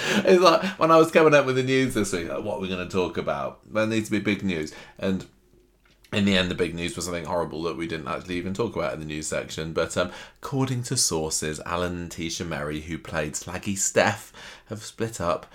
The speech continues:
And, um, it's sad times, really, because he, you know, he'd been going out with Lisa Joe Hudson, and then we thought he'd, he'd found new love with Tisha, and now it's, now it's over, apparently, and she's moved out of Alan's home and is throwing herself into work with other things, according to the source.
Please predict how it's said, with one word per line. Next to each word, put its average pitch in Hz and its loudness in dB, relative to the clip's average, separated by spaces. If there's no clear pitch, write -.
And, 90 -4
um, 95 -2
it's - -4
sad 160 -4
times, 240 -6
really, 196 -4
because 143 -6
he, 135 -4
you 135 -4
know, 101 -4
he'd 120 -6
been 123 -6
going 120 0
out 113 -2
with 107 -6
Lisa 110 -4
Joe 113 -2
Hudson, 123 -6
and 117 -6
then 117 -6
we 120 -4
thought 117 -4
he'd, 107 -8
he'd 117 -10
found 120 -4
new 123 -4
love 120 -6
with - -10
Tisha, 131 -8
and 151 -8
now 156 -8
it's, - -10
now 170 -2
it's - -2
over, 113 2
apparently, 113 -2
and 113 -4
she's - -6
moved 135 -6
out 98 -4
of 85 -8
Alan's 82 -6
home 98 0
and 80 -10
is 78 -8
throwing 92 -4
herself 78 -6
into 80 -10
work 76 -2
with 71 -8
other 71 -10
things, 113 -6
according 110 0
to 104 -6
the 104 -4
source. 107 0